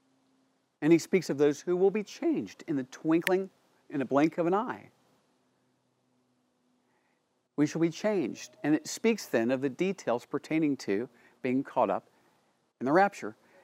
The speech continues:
And a good cross-reference is that which I, uh, quoted a moment ago in First Thessalonians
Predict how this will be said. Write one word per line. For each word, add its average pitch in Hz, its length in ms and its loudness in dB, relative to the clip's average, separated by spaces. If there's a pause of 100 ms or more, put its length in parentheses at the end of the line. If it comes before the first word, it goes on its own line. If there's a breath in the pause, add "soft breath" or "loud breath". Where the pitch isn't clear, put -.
(200 soft breath)
And 147 240 2
a 151 60 4
good 143 180 2
cross-reference 151 720 2
is 143 140 -2
that 131 140 4
which - 160 -4
I, 165 120 2 (280)
uh, 123 200 2
quoted 165 340 2
a 202 40 0
moment 123 260 2
ago 117 240 2
in 190 100 -4
First 123 380 -4
Thessalonians 117 680 -4